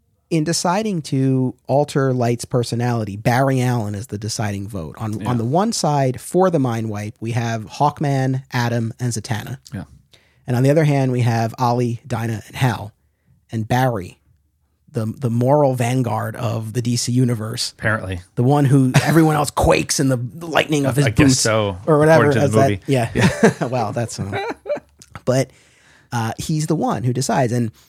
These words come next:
Speaker 1: as Ollie is relating all of this to Wally, and I love how this played out too, where Wally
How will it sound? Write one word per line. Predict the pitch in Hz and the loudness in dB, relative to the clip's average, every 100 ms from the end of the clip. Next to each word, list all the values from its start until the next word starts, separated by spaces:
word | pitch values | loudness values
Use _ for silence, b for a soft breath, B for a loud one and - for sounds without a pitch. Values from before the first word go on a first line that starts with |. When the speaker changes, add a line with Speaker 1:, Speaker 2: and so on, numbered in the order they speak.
| - | -6
Speaker 1:
as | 135 135 | -4 0
Ollie | 139 151 175 | 2 2 2
is | 135 120 | 0 -2
relating | 120 123 156 | 0 2 2
all | 131 110 | 0 -2
of | 110 | -4
this | 113 - | -6 -6
to | 117 | -6
Wally, | 107 104 104 | -4 -4 -2
and | 139 | 0
I | 147 | 2
love | 185 247 | 2 2
how | 214 | 2
this | 151 143 | 0 0
played | - 123 | 0 0
out | 117 104 | 0 -2
too, | - 110 104 | -4 -4 -2
where | 104 101 104 - b b b | -4 -4 -4 -6 b b b
Wally | - 120 131 139 131 120 117 113 | -2 2 4 4 2 0 -2 -6